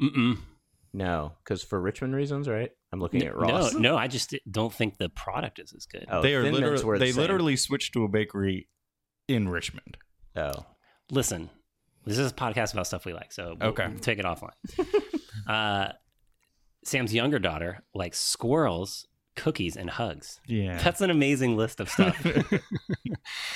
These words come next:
Speaker 1: Uh, Mo Carnage likes, um, her tax money not going to pay for a wall on a border we artificially created. Apparently, I am bitter and needing coffee at the moment.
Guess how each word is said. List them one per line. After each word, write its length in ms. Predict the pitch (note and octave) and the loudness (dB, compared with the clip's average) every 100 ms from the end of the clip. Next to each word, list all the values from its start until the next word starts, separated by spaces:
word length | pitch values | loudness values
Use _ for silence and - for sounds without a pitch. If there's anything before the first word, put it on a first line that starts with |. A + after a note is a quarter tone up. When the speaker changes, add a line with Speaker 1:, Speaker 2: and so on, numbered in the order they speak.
| - - - - - | -8 -10 -12 -16 -2
Speaker 1:
Uh, 260 | A#2 A#2 B2+ | 0 0 2
Mo 200 | A#2+ D3 | 2 4
Carnage 500 | C3 A2 G#2 G#2+ - | 4 4 2 0 -2
likes, 520 | G2 F2+ F2 - - - _ - | 0 0 -2 -8 -10 -12 _ -8
um, 420 | F2 D#2+ E2 - _ _ - | -6 -6 -10 -12 _ _ -16
her 220 | - B2 | -4 -4
tax 440 | A#2+ - C#3 - A2+ | -2 0 0 -2 -2
money 320 | G#2 G2 F#2+ | 0 2 0
not 460 | F2+ G2 A2 - F#2+ | 2 2 2 -2 0
going 500 | G#2 G2 F2+ E2+ D#2+ | 2 2 0 -4 -8
to 140 | - | -10
pay 300 | - A2 G#2+ | -4 -2 -2
for 180 | - G#2+ | 0 2
a 60 | |
wall 320 | F#2+ A2 A2+ G#2+ | 4 4 4 4
on 140 | G#2 | 2
a 80 | G2+ | 2
border 340 | A#2 B2 B2 | 2 4 4
we 120 | G#2+ A2 | 4 2
artificially 560 | A2+ A#2+ A#2 - G#2+ | 0 0 -2 0 0
created. 480 | - A#2 A2 G#2+ G#2+ | 0 0 2 2 0
Apparently, 540 | G#2 - B2+ B2+ G#2+ | -2 -2 -2 0 0
I 100 | G#2 | 0
am 240 | G#2 G2+ F#2 | 2 2 2
bitter 440 | G#2+ G2+ F#2 - _ _ - | 2 2 0 -4 _ _ -4
and 240 | F#2+ F#2 | -2 0
needing 300 | G2 F#2+ F2 | 0 0 -4
coffee 480 | - F2 - D#2+ - | -6 -10 -10 -12 -12
at 100 | F2 | -14
the 60 | E2+ | -14
moment. 300 | E2 E2 | -16 -16